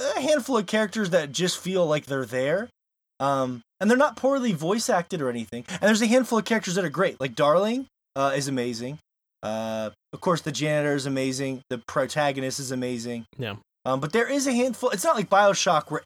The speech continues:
Speaker 1: every character was like, "Whoa." You know what I mean? There is a handful of
Speaker 2: Well,
Speaker 1: meh.
Speaker 2: and I don't even think those are bad. Like, a lot of 'em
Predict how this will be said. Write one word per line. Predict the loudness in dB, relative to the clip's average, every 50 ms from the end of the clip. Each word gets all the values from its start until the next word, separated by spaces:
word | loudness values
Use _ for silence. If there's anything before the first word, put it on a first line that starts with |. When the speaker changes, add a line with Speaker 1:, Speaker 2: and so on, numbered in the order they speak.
| -2
Speaker 1:
every | 0 0 0 0 0 -2 -2
character | -2 0 0 4 6 6 4 4 2 -4 -2
was | -2 -2 -4 -2
like, | -2 -2 -2 -2 -8 _ _ _ _ _ _ -6
"Whoa." | 0 2 2 4 4 4 6 6 6 4 2 -2 -6 -8 -6
You | -2 0
know | 2
what | 2
I | 2
mean? | 0 0 0
There | 0 2 2 2
is | 2 0
a | -2
handful | -2 0 0 0 0 0 0 0 2 2
of | 2 0 -2 -8 -18 _ _ _ _ _ _ _ _ _ _ _ _ _ _ _ _ _ _ _ _ _ _ _ _ _ _ _ _ _ _ _ _ -2
Speaker 2:
Well, | 0 2 2 0 -2 -2
Speaker 1:
meh. | -6 -8 -8 -8 -10 -12 -16 _ _ _ _ _ _ _ _ _ _ _ _
Speaker 2:
and | 0 2 2
I | 2
don't | 2 2 0
even | -2 -2 -2
think | -4 0
those | 2 2 2 2
are | 0
bad. | -2 2 2 4 6 6 6 4 2 2
Like, | 0 0 0 0
a | 0 0
lot | 0 2 2 2 2
of | 2 2
'em | 0 -2 -4